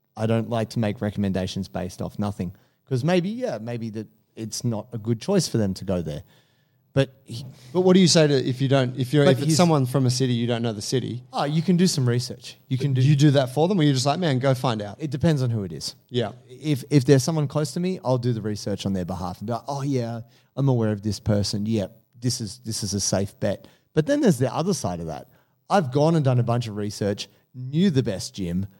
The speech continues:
Speaker 1: recommended they go there, and they just didn't fucking do it. And they went to a shit gym and had a shit experience. And,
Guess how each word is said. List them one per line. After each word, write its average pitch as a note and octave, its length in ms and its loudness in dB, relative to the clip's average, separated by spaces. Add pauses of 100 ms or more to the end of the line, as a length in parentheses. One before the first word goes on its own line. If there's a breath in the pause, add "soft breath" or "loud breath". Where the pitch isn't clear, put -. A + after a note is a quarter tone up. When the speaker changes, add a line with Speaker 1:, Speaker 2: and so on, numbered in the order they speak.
(180 soft breath)
Speaker 1:
recommended C#3 560 0
they G2+ 160 -6
go A2+ 260 -2
there, G2+ 300 -6 (480)
and E3+ 100 0
they G3+ 120 2
just G#3+ 180 -10
didn't G#3+ 160 -2
fucking F#3+ 320 2
do A#3+ 140 8
it. - 40 6
And F#2+ 100 -4
they A#2+ 40 4
went D3 180 2
to D3+ 80 -4
a D3 40 -2
shit G3 240 -6
gym B2+ 200 0
and C3 100 0
had C3 140 -2
a B2 40 -4
shit B2+ 180 -4
experience. B2 480 -2
And, B2 140 -4